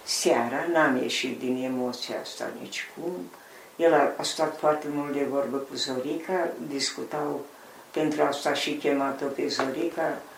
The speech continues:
discutau despre un cuvânt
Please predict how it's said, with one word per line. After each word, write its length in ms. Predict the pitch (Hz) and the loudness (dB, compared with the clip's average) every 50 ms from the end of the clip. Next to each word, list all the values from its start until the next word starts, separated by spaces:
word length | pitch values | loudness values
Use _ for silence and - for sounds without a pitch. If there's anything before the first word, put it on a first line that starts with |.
| - - - - | -20 -20 -18 -10
discutau 600 | - 147 147 - - - - - - 165 165 156 143 139 | -6 -4 -2 -2 -2 -4 -6 -2 0 2 2 2 2 2
despre 500 | 151 151 151 - - - 151 156 151 - - 185 | 2 2 2 0 0 0 2 2 2 2 2 4
un 220 | 190 180 170 160 | 4 4 4 2
cuvânt 760 | - - 175 160 151 147 147 156 143 131 127 127 123 - - | 2 2 2 4 4 2 2 2 2 2 2 0 -2 -4 -8